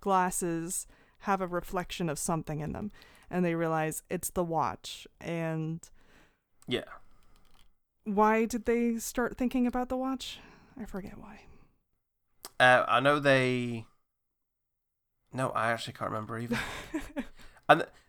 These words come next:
Speaker 2: it, there's not really, like, a Wikipedia page you can go to with the plot of this film as well to
Speaker 1: <laughs>
Speaker 2: double check it.
Speaker 1: Yeah, this movie, I mean, I'm sure the,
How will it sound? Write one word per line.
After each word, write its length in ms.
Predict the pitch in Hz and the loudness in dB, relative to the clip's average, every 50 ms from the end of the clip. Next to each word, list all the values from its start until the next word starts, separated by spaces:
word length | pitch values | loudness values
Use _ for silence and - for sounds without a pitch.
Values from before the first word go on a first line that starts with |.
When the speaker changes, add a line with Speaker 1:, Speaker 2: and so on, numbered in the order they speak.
| - - - - - - | -20 -20 -20 -20 -12 -6
Speaker 2:
it, 220 | - 123 - - 143 | -6 -6 -6 -2 -2
there's 160 | 175 170 160 | -2 0 6
not 200 | 185 202 196 - | 8 8 8 10
really, 220 | 180 196 202 196 | 8 6 6 8
like, 220 | 190 180 165 151 156 | 8 6 6 6 4
a 80 | 147 | 0
Wikipedia 580 | 131 143 139 - 139 - 139 123 120 143 147 139 | -2 -2 -4 -4 -6 -2 -2 -2 0 0 0 0
page 260 | - 170 151 143 139 | 2 2 2 2 0
you 60 | 147 | -2
can 100 | 135 143 | -4 0
go 160 | 135 147 147 147 | 2 2 2 2
to 180 | 139 - 160 147 | 2 0 0 0
with 140 | 143 131 | 0 -2
the 60 | - - | -6 -10
plot 260 | - - 127 131 - | -6 2 2 4 4
of 100 | - 139 | 4 2
this 160 | 139 151 - | 0 2 2
film 260 | - - 156 151 160 156 | 4 4 6 6 6 4
as 140 | 147 127 | 4 4
well 220 | 123 123 131 135 143 | 4 6 6 6 4
to 360 | 147 - 135 123 120 117 - - - - - - - - - - - - - - - _ | 2 2 4 4 4 2 0 -6 -16 -20 -20 -20 -20 -20 -20 -20 -20 -20 -20 -20 -20 _
Speaker 1:
<laughs> 760 | _ _ _ - - - - - - - - - - - - | _ _ _ -18 -16 -14 -14 -14 -14 -14 -16 -16 -18 -4 2
Speaker 2:
double 260 | 139 131 123 123 127 | 4 4 4 4 0
check 380 | - - - 120 120 - - | -2 2 2 2 2 2 2
it. 180 | 143 151 - - | 2 2 2 2
Speaker 1:
Yeah, 240 | - 226 214 202 196 | 0 2 2 4 4
this 220 | 190 220 247 - - | 2 2 0 2 4
movie, 640 | 254 247 226 208 214 208 202 196 190 190 - - - _ _ - - - - _ _ _ _ _ _ _ _ _ _ _ _ _ _ _ _ _ _ _ _ _ | 4 4 4 2 0 -2 0 -2 -4 -4 -6 -8 -10 _ _ -20 -20 -20 -20 _ _ _ _ _ _ _ _ _ _ _ _ _ _ _ _ _ _ _ _ _
I 120 | - 208 | 4 4
mean, 160 | 214 220 214 208 | 6 6 6 6
I'm 80 | 208 | 4
sure 200 | 208 - 262 254 | 2 2 0 0
the, 160 | 214 196 190 | 2 0 -2